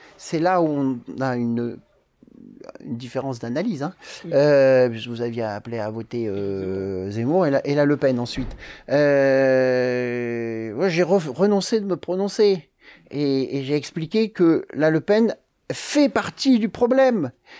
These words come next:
Speaker 1: Et si vous votez Le Pen, vous la renforcez. Donc vous renforcez le, le système, vous renforcez le problème. C'est comme quand vous dénoncez le pass sanitaire en parlant de pass nazitaire, en dénonçant Macron comme étant, euh, le maréchal Pétain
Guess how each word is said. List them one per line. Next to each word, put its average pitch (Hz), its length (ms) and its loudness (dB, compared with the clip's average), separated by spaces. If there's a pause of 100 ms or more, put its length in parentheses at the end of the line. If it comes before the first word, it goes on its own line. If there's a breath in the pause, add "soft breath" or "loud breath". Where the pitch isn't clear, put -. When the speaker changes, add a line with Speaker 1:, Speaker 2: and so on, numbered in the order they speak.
Speaker 1:
Et 165 60 -2
si 247 260 2
vous 226 180 4
votez 196 300 2
Le 180 80 4
Pen, 247 240 2
vous 214 160 0
la 214 100 4
renforcez. 226 720 -2 (320 soft breath)
Donc 208 140 4
vous 190 200 -2
renforcez 269 600 2
le, 277 80 4 (180)
le 202 220 2
système, 208 400 -2
vous 185 140 -2
renforcez 233 600 0
le 240 80 2
problème. 208 420 0 (340 loud breath)
C'est - 160 -2
comme 233 240 0
quand 220 260 0
vous 196 160 -2
dénoncez 214 480 2
le 202 100 2
pass 180 220 0
sanitaire 190 580 2
en 160 80 0
parlant 170 300 0
de 160 80 -4
pass 180 300 -2
nazitaire, 190 760 2 (400 loud breath)
en 170 100 4
dénonçant 214 540 4
Macron 202 400 0
comme 180 220 0
étant, 185 400 2
euh, 143 880 4
le 151 180 0
maréchal 185 420 2
Pétain 233 460 0